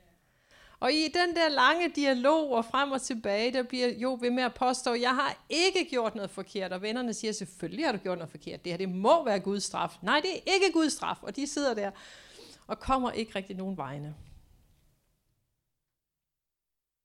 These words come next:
Og Job bliver modløs. Selvfølgelig gør han det.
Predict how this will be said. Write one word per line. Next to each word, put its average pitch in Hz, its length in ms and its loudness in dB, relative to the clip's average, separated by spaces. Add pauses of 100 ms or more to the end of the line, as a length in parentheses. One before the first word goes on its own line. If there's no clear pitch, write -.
(1080)
Og 208 100 0
Job 240 260 4
bliver 226 160 2
modløs. 220 460 2
Selvfølgelig 240 420 -4
gør 196 140 0
han 185 160 0
det. 214 260 0